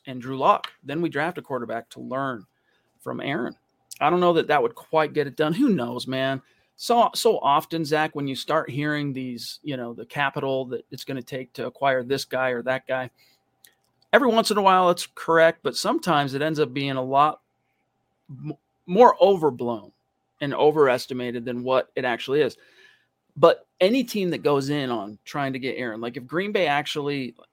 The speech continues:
I mean, first of all, Aaron's gonna have to stick his foot in the ground and actually say no to a deal that the Godfather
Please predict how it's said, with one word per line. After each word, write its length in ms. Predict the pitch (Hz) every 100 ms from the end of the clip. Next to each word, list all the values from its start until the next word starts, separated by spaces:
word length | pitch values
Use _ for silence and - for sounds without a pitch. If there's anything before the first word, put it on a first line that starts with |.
| -
I 60 |
mean, 180 | 147 131
first 280 | 120 220 196
of 80 | 131
all, 160 | 117 -
Aaron's 320 | 185 233 196
gonna 140 | 156 147
have 120 | 139
to 100 | 123
stick 220 | - 147
his 160 | 131 -
foot 160 | 147
in 80 | 123
the 60 | 123
ground 380 | 117 110 120 120 _ _ _ _ _ -
and 180 | 143 139
actually 460 | 151 165 165 151
say 680 | 127 - 160 156 131 123 117 _ _
no 640 | 127 135 151 139 104 107 - _ _ _ _ _ _ _ _
to 260 | - 156 143
a 80 |
deal 420 | 127 131 165 165 151
that 220 | 135 117
the 80 | 135
Godfather 800 | 135 147 147 143 135 131 120